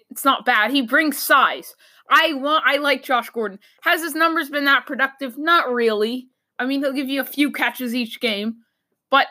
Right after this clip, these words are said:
I thought he brought size, and he bring, he's a threat. You know, if you, you know, if he gets a mismatch, you're kind of toast.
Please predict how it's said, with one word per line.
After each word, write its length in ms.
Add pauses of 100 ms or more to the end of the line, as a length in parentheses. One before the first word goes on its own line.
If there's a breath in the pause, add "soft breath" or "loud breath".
(180)
I 100
thought 240
he 140
brought 440
size, 600
and 180
he 140
bring, 420
he's 180
a 60
threat. 480 (480)
You 80
know, 220
if 340
you, 160
you 160
know, 120
if 120
he 140
gets 180
a 40
mismatch, 800 (1080)
you're 160
kind 220
of 100
toast. 640